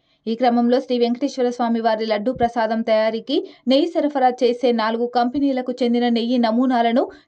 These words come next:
కేంద్ర ప్రభుత్వం సేకరించింది. ఈ మేరకు ఆ నెయ్యి నాణ్యతపై పరీక్షలు నిర్వహించింది.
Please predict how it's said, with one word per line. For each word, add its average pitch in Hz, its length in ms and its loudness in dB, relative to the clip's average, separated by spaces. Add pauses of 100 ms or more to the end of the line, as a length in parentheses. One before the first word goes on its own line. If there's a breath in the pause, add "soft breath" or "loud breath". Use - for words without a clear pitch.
కేంద్ర 359 300 2
ప్రభుత్వం 240 360 -2 (100)
సేకరించింది. 226 640 -2 (460)
ఈ 208 80 -2
మేరకు 226 420 0 (120)
ఆ 226 60 0
నెయ్యి 226 300 -4
నాణ్యతపై 240 640 -2
పరీక్షలు 233 360 -2
నిర్వహించింది. 226 680 -2